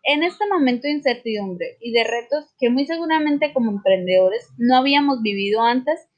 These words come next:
tenemos la responsabilidad de aportar desde nuestra posición con soluciones que ayudan en la contención del riesgo de contagio y de esta misma manera a la normalización de la situación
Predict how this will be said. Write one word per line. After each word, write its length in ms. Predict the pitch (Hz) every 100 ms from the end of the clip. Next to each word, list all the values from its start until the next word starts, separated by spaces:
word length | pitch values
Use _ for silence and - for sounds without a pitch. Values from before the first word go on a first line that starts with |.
| _ _ _
tenemos 360 | 269 262 285 359
la 120 | 359
responsabilidad 800 | 349 - 277 262 233 214 196 190
de 60 | -
aportar 520 | - 254 254 196 214 _ -
desde 380 | 220 240 220
nuestra 480 | 226 226 226 - 208 214 - _ -
posición 600 | 220 220 208 - 277 359 - _ _
con 180 | - 285
soluciones 560 | 277 262 262 294 339 -
que 80 | 285
ayudan 400 | 233 226 254 277
en 80 |
la 140 | 254 233
contención 760 | 208 208 175 175 - 254 285
del 160 | 254 226
riesgo 320 | 208 208 220
de 100 | 220
contagio 600 | 208 196 202 208 240 269 -
y 120 | 262
de 100 | 262
esta 220 | 285 330
misma 320 | 339 339 349
manera 560 | 311 220 208 214 269 - _ _ -
a 140 | 254
la 120 | 254
normalización 800 | 254 254 254 240 240 233 226 233
de 80 | 247
la 100 | 277
situación 720 | 269 226 - - 196 175 180